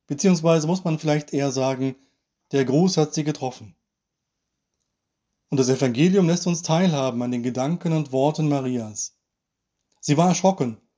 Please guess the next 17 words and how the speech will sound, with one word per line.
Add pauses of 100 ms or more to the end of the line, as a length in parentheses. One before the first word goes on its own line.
(380)
erst
über
den
Gruß (440)
und
noch
viel
mehr
über
die
Botschaft,
dass
sie
ein
Kind
empfangen
soll,